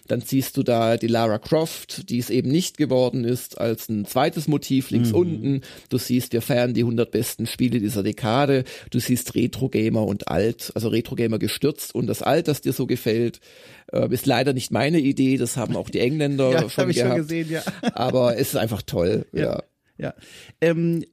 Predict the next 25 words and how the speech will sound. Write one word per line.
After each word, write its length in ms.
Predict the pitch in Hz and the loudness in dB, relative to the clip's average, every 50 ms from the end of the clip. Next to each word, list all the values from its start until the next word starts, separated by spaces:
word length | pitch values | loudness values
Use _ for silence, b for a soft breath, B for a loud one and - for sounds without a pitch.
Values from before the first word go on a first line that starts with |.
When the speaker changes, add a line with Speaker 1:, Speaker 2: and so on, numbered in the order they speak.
| _ _ | _ _
Speaker 2:
außerdem 340 | - 160 220 247 302 285 214 | 0 2 2 2 0 0 0
im 240 | 151 123 110 117 117 | 0 0 0 0 -2
Editorial 640 | - 151 147 147 139 - 151 156 170 196 208 202 | -2 -2 -2 -4 -4 -4 -2 0 2 2 2 2
in 160 | - - 151 147 | 2 2 2 0
einem 80 | 147 | 2
ganz 260 | 135 143 151 190 196 | 2 2 0 0 0
schönen 240 | - - 196 180 165 | 0 0 0 0 0
Stil, 320 | - - - 165 160 165 156 | -4 -6 -4 -4 -4 -2 0
wie 80 | 147 | -2
ich 140 | 139 - - | -2 -2 -4
finde, 240 | - 139 135 135 127 | -2 0 0 0 2
gehalten, 420 | 127 120 127 120 147 - - 175 | 2 2 2 0 0 0 -2 -2
die 140 | 147 147 - | -2 0 0
Autorenbilder. 1000 | 101 120 120 - - 127 107 104 104 113 135 - - 139 135 143 143 160 185 - B B B - | 0 -2 -2 -2 -2 0 2 2 4 2 2 2 2 2 2 4 2 2 0 -2 B B B -4
Das 180 | 127 123 - - | -4 -2 -2 -2
ist 160 | 175 - - | -4 -2 0
so 120 | - 180 | 2 2
ein, 260 | 180 165 160 160 151 B B B B - - | 4 4 4 4 2 B B B B -10 -8
ich 160 | 165 - - | -4 0 2
musste 300 | 180 214 208 - 214 208 | 2 2 2 2 2 2
mal 100 | 196 175 | 2 2
an 100 | 170 160 | 0 -2
Karikaturen 800 | - - 165 160 151 - 156 139 - - - 135 127 123 131 | 0 0 0 0 2 0 -2 -4 -2 -2 0 2 2 4 2
denken, 360 | 127 127 131 143 143 - 170 170 | 2 2 2 0 0 0 -2 -2
ne? 220 | 175 208 240 | -2 -2 -2